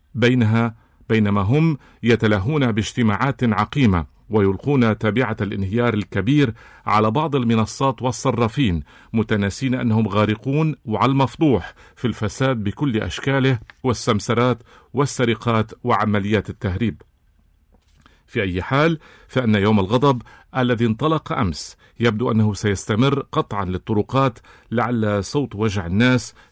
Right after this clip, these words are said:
يصل إلى سلطتنا العفنة. ولموافاتنا بأحوال الطرقات، نتمنى منكم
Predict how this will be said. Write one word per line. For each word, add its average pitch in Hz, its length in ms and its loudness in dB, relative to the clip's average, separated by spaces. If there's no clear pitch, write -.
يصل 135 440 -2
إلى 113 280 -4
سلطتنا 110 560 -4
العفنة. 92 460 -2
ولموافاتنا 110 960 0
بأحوال 110 500 -2
الطرقات، 120 600 -2
نتمنى 117 600 2
منكم 104 420 0